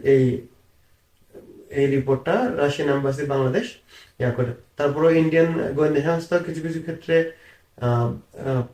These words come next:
সরকারকে এই জি-, জিনিস, বিষয়টা অবহিত করেছিল, কিন্তু সরকার কেন জানি না গুরুত্ব দিয়েছিল, আদৌ গুরুত্ব দিয়েছে, কোনো কারণে এই জিনিসটা ওরা হয়তো বা ইয়া করতে পারেনি। End of the day, আজকের এই রেজাল্ট।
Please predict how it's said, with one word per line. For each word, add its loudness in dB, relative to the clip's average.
সরকারকে -2
এই 2
জি-, -4
জিনিস, 0
বিষয়টা -2
অবহিত 2
করেছিল, -2
কিন্তু -6
সরকার -4
কেন 2
জানি 6
না 2
গুরুত্ব -2
দিয়েছিল, 2
আদৌ 2
গুরুত্ব -2
দিয়েছে, 0
কোনো -4
কারণে 0
এই 0
জিনিসটা -6
ওরা -4
হয়তো -6
বা -6
ইয়া 4
করতে 0
পারেনি। 0
End 0
of 0
the 0
day, -2
আজকের 0
এই 4
রেজাল্ট। 2